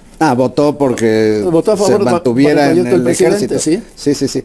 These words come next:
Speaker 1: sí.
Speaker 2: Y tampoco le alcanzó. O sea, se ha convertido en un voto, pues, intrascendente. Porque para eso, mm, votó a favor de,
Speaker 1: Gracias.
Speaker 2: de la Guardia Nacional
Speaker 1: Sí.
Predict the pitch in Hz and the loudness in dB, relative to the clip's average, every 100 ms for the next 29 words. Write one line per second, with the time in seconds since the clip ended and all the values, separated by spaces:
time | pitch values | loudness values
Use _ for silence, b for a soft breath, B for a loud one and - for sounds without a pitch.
0 | 156 185 185 180 156 160 214 208 170 165 | 0 2 2 0 -2 0 -2 0 0 0
1 | 160 160 185 214 208 160 208 196 208 202 | 0 -2 0 -2 -2 -2 0 0 -2 0
2 | 185 202 196 190 190 196 202 - - - | -2 0 0 0 -2 0 -2 -2 -10 -20
3 | - - - - - 139 135 139 135 147 | -20 -20 -20 -20 -10 -4 -2 -2 -2 -2
4 | 143 214 233 185 127 - B - 151 143 | -2 -4 -4 -10 -12 -20 B -6 -2 0
5 | 147 160 156 202 254 247 - - 143 151 | 0 0 2 2 0 -4 -10 -4 -2 0
6 | 147 143 208 202 160 147 127 113 107 - | -2 0 0 2 2 2 0 -2 -8 -6
7 | 131 135 143 165 139 131 151 180 233 - | -2 0 2 0 0 -2 0 0 -2 -8
8 | - - | -20 -14